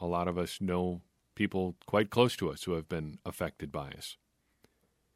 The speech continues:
And it's been cool to see this group of people, this community,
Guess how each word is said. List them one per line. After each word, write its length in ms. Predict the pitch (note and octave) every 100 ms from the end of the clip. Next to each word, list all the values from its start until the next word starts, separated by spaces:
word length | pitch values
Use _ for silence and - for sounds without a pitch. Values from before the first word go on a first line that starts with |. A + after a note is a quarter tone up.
| _ _ _ _ _ _ _ _ _ _ _ _ -
And 100 | B2
it's 120 | A#2+
been 180 | B2+ A#2
cool 260 | C3 B2+
to 60 | A#2+
see 220 | - A2
this 280 | G2+ F#2+ -
group 280 | - G#2 G2
of 100 | F2
people, 320 | G2+ F#2 F#2
this 160 | F2+ -
community, 640 | F2 F#2 G#2 E2+ E2+